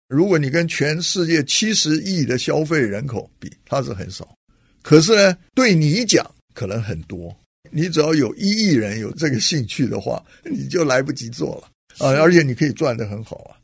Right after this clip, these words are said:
Speaker 2: 是。
Speaker 1: 那你怎么接近这一亿人呢？
Speaker 2: 嗯。
Speaker 1: 你怎么让他知道你是产生的L V包？L V
Speaker 2: 是。
Speaker 1: 包做很多的宣传，对不对？
Speaker 2: 嗯。
Speaker 1: 做很多的广告，有很多的策略。这种最好的包没有周年庆的，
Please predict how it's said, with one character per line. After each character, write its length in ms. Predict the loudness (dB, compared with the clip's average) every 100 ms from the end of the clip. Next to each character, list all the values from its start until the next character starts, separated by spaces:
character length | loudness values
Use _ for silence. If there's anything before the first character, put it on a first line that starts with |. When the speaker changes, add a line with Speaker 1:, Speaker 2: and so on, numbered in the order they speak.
| _
Speaker 2:
是。 180 | -20 0
Speaker 1:
那 80 | 2
你 140 | 2
怎 180 | 2 2
么 80 | 2
接 300 | 2 2 2
近 200 | 2 0
这 140 | 2
一 320 | 2 0 -2 -2
亿 60 |
人 200 | -2 -6
呢？ 160 | -10 -14 _ -16
Speaker 2:
嗯。 180 | -10 -4
Speaker 1:
你 120 | -2
怎 200 | 4 4
么 80 | 6
让 240 | 4 6
他 160 | 6 4
知 200 | 4 0
道 280 | 0 0 -4 _ -4
你 240 | 2 4
是 260 | 4 0 -2
产 260 | -2 -4 -2
生 240 | -2 -2
的 160 | -2 -2
L 260 | -4 -8 -6
V 140 | -6
包 280 | -6 -10 -12 _ -4
？L 240 | 2 2
V 140 | 2
Speaker 2:
是。 80 | 0
Speaker 1:
包 280 | 2 2 2 -2
做 180 | 0 0
很 140 | 0
多 180 | -6 -6
的 100 | -6
宣 260 | -4 -4 -4
传， 180 | -8 -6
对 80 | -4
不 80 | 0
对？ 140 | 2
Speaker 2:
嗯。 200 | 2 0
Speaker 1:
做 180 | -4 -4
很 140 | -4 -2
多 160 | 0
的 80 | 0
广 260 | -4 -8 -6
告， 240 | -6 -8 _ _ 2
有 140 | 4
很 160 | 4 0
多 160 | 0
的 120 | 0
策 300 | 0 2 2
略。 220 | 2 -2 -6 _ _
这 140 | -2 0
种 160 | 2
最 240 | 2 6 8
好 240 | 6 2
的 120 | 0 -2
包 340 | 0 0 -2 _ -6
没 300 | 0 4 6
有 200 | 6 6
周 220 | 4 6
年 220 | 4 0
庆 240 | -4 -6
的， 60 | -8